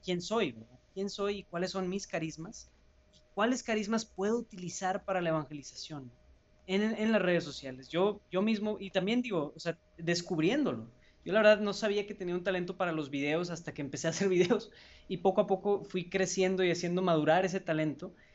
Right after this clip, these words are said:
que también Dios lo, lo redituó en que ahora mi trabajo tiene que ver con esto. Yo me dedico a eh, pues, conteni-, a producción de contenido evangelístico que vino a través de mi trabajo en Lumen Media, o mi servicio en Lumen Media. Entonces,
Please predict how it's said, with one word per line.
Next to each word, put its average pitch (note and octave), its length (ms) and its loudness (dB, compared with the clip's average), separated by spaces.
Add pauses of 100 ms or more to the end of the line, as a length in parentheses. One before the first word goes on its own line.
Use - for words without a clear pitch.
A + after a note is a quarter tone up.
(180)
que - 100 -18
también F#3+ 400 4
Dios G#3+ 200 0
lo, A3+ 280 0
lo E3+ 380 2
redituó D#3+ 760 2
en F#3+ 160 -2
que D#3+ 120 0
ahora D3+ 180 6
mi F3+ 140 2
trabajo E3 420 4
tiene F3 260 -6
que F3 80 -4
ver D#3 140 0
con D3 160 -12
esto. D#3 260 -10
Yo E3+ 100 -12
me E3+ 180 -6
dedico E3 360 -2
a C#3+ 180 2 (380)
eh, C#3 280 -2 (200)
pues, - 160 -18
conteni-, D#3 420 -4
a D#3+ 180 -2
producción E3 380 -2
de F#3 80 0
contenido F3 540 0
evangelístico D#3 840 -2 (380)
que D3+ 100 -2
vino G#3 280 4
a B3 80 0
través F3 320 4
de G3 60 4
mi F#3 100 2
trabajo D#3 300 4
en E3 60 -2
Lumen D#3 240 0
Media, G3+ 320 -4 (540)
o D#3 80 -8
mi D3+ 140 0
servicio G3 380 0
en F3+ 40 2
Lumen D#3 240 2
Media. A#2+ 300 -2
Entonces, E3+ 520 2